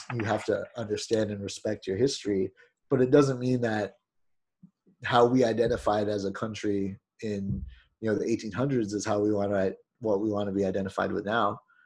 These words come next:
I mean, there's no, there's nothing else in the world that looks at the colonial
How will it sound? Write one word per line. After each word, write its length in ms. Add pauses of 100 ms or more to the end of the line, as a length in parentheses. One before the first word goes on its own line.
(160)
I 40
mean, 120
there's 180
no, 220
there's 200
nothing 340
else 440 (340)
in 100
the 120
world 480
that 340 (720)
looks 380
at 200
the 100
colonial 880